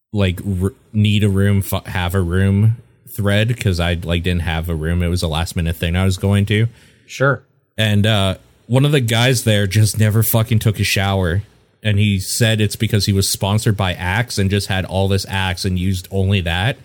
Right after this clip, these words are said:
Speaker 1: And he smelled like fucking garbage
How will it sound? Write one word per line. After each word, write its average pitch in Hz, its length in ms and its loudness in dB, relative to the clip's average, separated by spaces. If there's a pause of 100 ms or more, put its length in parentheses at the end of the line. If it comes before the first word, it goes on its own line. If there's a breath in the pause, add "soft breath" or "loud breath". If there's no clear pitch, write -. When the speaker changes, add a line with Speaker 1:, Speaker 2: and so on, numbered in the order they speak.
(300 soft breath)
Speaker 1:
And 104 220 -2
he 107 540 2
smelled 101 500 0 (240 soft breath)
like 80 160 -4
fucking - 640 -2
garbage 80 640 -4